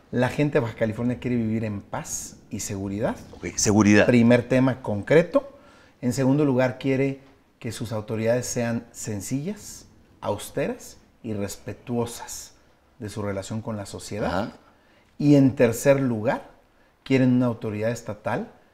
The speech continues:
Speaker 1: que defienda con eficiencia sus intereses ante la llegada de migrantes,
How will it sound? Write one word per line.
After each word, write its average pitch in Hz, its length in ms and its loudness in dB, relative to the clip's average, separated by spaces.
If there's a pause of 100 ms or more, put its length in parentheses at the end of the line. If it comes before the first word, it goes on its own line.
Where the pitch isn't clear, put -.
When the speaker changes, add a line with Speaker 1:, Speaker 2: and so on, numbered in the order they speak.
(280)
Speaker 1:
que 123 160 -2
defienda 143 1000 2 (140)
con 107 200 -6
eficiencia 131 800 -8 (300)
sus - 260 -6
intereses - 760 -10 (340)
ante 104 260 -6
la 104 120 -2
llegada 110 360 0
de 101 60 -2
migrantes, 131 800 -4